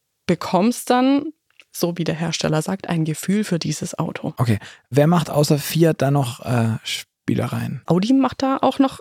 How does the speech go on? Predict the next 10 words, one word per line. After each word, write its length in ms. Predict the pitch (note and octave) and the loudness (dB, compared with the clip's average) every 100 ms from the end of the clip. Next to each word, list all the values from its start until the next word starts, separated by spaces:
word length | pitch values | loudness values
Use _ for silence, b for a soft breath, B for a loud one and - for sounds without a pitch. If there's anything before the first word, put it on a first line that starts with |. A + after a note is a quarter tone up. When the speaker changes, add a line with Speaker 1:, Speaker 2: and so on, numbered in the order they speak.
| - | -2
Speaker 1:
äh, 40 | |
ein 160 | B3 B3+ | 0 2
paar 180 | - B3 | 2 2
Sachen. 400 | B3+ B3+ C#4 C4+ | 2 2 2 2
Und 180 | G#3 - | 0 -2
zwar, 500 | - G3 F#3+ F3+ - | 0 0 2 0 0
ähm, 200 | F3 F3 - | 0 0 0
also 260 | E3 E3+ - _ - - | 0 -2 -4 _ -16 -4
zum 220 | F#3 - | 0 2
einen 540 | E3+ F#3+ G#3 G3+ G3+ | 2 2 2 0 -2